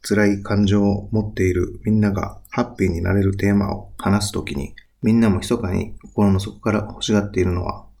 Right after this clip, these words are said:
実は名誉なんですよね。この名誉さえ手にすることができれば、ネガティブに偏って鬱になったりすることがなくなると思うんです。だからここは人生全体を良くするすごいポイントだと思う。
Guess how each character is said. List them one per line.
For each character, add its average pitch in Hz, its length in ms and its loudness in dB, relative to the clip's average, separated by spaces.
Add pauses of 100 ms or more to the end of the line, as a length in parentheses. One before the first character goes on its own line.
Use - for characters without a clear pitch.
実 95 280 0
は 98 240 -2
名 120 200 2
誉 104 100 2
な 107 100 -2
ん 104 80 -2
で 98 80 -4
す 92 140 -4
よ 87 100 -2
ね。 95 260 -2 (400)
こ 120 80 -2
の 113 100 6
名 127 200 4
誉 101 100 2
さ 101 160 -2
え - 60 -6
手 - 180 -2
に 104 100 4
す 98 140 -2
る 98 60 0
こ 98 120 -4
と 98 120 0
が 95 120 2
で 98 80 -2
き 117 120 -2
れ 101 100 0
ば、 - 300 -4 (420)
ネ 110 140 4
ガ 98 100 4
テ 98 80 -4
ィ 95 40 0
ブ 95 100 0
に 95 140 0
偏 101 300 2
っ 98 40 0
て - 440 -6 (120)
鬱 101 240 0
に 101 80 4
な 110 100 6
っ 110 100 -6
た 104 100 0
り 95 60 2
す 101 140 -2
る 101 80 -2
こ 104 100 -2
と 101 120 0
が - 300 -6
な 101 100 -4
く 104 100 0
な 110 100 4
る 104 120 2
と 104 80 0
思 101 180 4
う 98 40 0
ん 95 40 0
で 92 140 -4
す。 - 240 -10 (420)
だ 107 100 0
か 98 120 0
ら 87 100 0
こ 92 140 -4
こ 104 140 2
は 98 280 -2 (400)
人 107 220 4
生 98 180 0
全 101 260 2
体 104 180 4
を 104 120 4
良 107 80 2
く 104 140 -6
す - 100 -4
る 98 200 0 (220)
す - 140 -4
ご 107 140 4
い 92 120 2
ポ 104 140 0
イ 104 60 4
ン 98 60 0
ト 98 100 0
だ 107 120 2
と 107 120 0
思 104 240 2
う。 - 40 -12